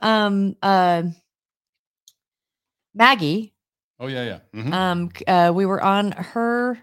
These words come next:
Speaker 1: podcast
Speaker 2: Mm-hmm.
Speaker 1: talking about leads and, and, um, how, uh, you know, it was, it was mostly about, like, some of the really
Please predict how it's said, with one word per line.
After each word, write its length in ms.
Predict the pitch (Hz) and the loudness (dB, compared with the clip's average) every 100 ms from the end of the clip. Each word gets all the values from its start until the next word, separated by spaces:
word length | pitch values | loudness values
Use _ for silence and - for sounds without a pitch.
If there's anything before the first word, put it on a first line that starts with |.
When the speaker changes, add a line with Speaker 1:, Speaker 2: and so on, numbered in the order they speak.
| _ _ _ - | _ _ _ -8
Speaker 1:
podcast 640 | 202 165 180 147 143 170 - | -4 -2 -2 -2 -2 -6 -12
Speaker 2:
Mm-hmm. 120 | - | -8
Speaker 1:
talking 420 | 180 175 196 180 - | -2 -2 -4 -8 -6
about 720 | 156 156 151 151 - - - _ _ _ _ _ | -6 -2 -2 -4 -8 -14 -20 _ _ _ _ _
leads 540 | 165 156 156 170 - | -6 -4 -4 -6 -10
and, 440 | 156 139 131 127 - - | -8 -6 -8 -10 -14 -10
and, 500 | 143 135 131 135 127 | -8 -6 -6 -8 -8
um, 260 | 151 139 131 | -6 -6 -6
how, 800 | 131 139 147 143 143 143 139 - - | -8 -6 -2 -2 -2 -4 -8 -12 -10
uh, 140 | 127 - | -8 -6
you 120 | 131 | -8
know, 180 | 110 113 - | -10 -14 -14
it 160 | 135 - | -12 -10
was, 180 | 127 | -10
it 300 | 135 - 147 | -10 -6 -6
was 380 | 143 151 147 - | -4 -8 -8 -14
mostly 540 | 160 190 240 240 180 160 | -10 -6 -6 -6 -10 -10
about, 400 | 143 135 127 - _ _ _ _ _ _ _ | -8 -6 -6 -10 _ _ _ _ _ _ _
like, 220 | 78 - _ _ _ _ _ _ _ | -18 -18 _ _ _ _ _ _ _
some 320 | - - 185 | -12 -4 -2
of 160 | 180 151 | -2 -4
the 260 | 147 139 131 | -2 -2 -2
really 600 | 147 147 143 139 127 | -4 -4 -4 -4 -6